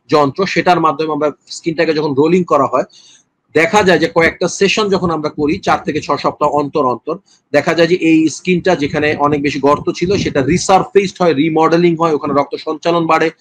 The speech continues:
নতুন tissue তৈরি হয়, যার ফলে দেখা যায় যে গর্তটা অনেকখানি হালকা হয়ে আসছে। আমরা গর্তের ক্ষেত্রে laser ট্রিটমেন্টও করে থাকি। সাধারণত carbon ডাই অক্সাইড fractional laser বলে একটি device আছে,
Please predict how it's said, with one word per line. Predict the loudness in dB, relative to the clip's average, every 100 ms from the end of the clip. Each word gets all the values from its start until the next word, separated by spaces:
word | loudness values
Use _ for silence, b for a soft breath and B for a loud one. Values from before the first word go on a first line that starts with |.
| b -4
নতুন | -2 -2
tissue | -2 -2 0
তৈরি | 2 4 6
হয়, | 2 0 b _
যার | -2 0
ফলে | 0 0
দেখা | 0 0
যায় | -2
যে | 0
গর্তটা | 0 0 -2
অনেকখানি | 0 -2 -4 -6
হালকা | -2 -2 -2 -4
হয়ে | -4
আসছে। | -6 -10 -20 _ _ B B
আমরা | 2 4 4
গর্তের | 4 2 0
ক্ষেত্রে | 0 0 2
laser | 4 4 4 2
ট্রিটমেন্টও | -2 -2 -10
করে | -2 -2 -2
থাকি। | -6 -10 -10 _ _
সাধারণত | -2 -2 2 2 2 2
carbon | 0 0 -2 0 -2
ডাই | 0
অক্সাইড | 0 -4 -6
fractional | -4 -4 -4 -4 0
laser | 2 4 2 2
বলে | 0
একটি | 0
device | -2 2 2 0
আছে, | -6 -6